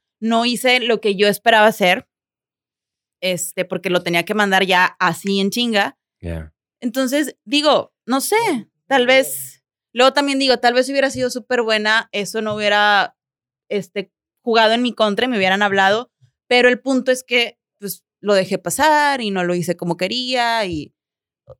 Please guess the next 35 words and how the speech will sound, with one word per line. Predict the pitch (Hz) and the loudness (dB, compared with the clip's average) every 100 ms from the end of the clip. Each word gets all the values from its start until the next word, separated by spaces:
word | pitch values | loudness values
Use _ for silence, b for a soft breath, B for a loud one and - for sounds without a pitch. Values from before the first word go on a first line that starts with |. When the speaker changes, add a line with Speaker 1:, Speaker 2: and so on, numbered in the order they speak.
| _ _ | _ _
Speaker 1:
esas | 226 226 233 | -4 -4 -6
cosas | 220 180 147 | -12 -14 -14
que | 190 | -6
yo | 180 | -2
digo, | 190 185 | -2 -2
"¿Por | 185 175 | -6 -4
qué | 202 | -2
me | 208 | -2
autosaboteo | 220 233 202 156 - 175 | -4 -8 -8 -10 -8 -8
esto?". | - - 92 | -8 -6 -2
Speaker 2:
Ya. | 92 85 87 _ _ B B B B _ | -2 -2 -10 _ _ B B B B _
Cuando | 110 120 | 0 4
yo | 120 | 4
trabajaba | 139 147 139 135 139 | 4 2 4 2 2
en | |
esta | 135 151 | 0 0
empresa | 139 131 139 | 0 2 2
relojera, | 139 120 - 110 113 | 2 2 2 0 2
güey, | 123 | 0
me | 127 | 0
hablaron | 104 101 104 110 | -2 0 -2 -2
de | 110 107 104 92 | 2 2 2 0
Richard | 101 95 117 | -2 0 0
Mont, | 113 98 98 - | 0 0 -4 -2
o | 113 | 0
no, | 117 | 2
de, | 110 101 98 90 87 85 85 - _ _ _ | 4 4 2 0 -4 -8 -10 -14 _ _ _
de | _ 87 104 101 | _ -2 0 0
una | 101 113 127 | -2 -4 -4
pinche | 139 127 | -6 -6
marca | 143 147 - | -2 -2 2
de | 139 | 2
relojes | 120 101 101 120 | 4 2 2 0
suiza, | - 107 - 78 | 0 -2 -2 -4
güey. | 57 | -8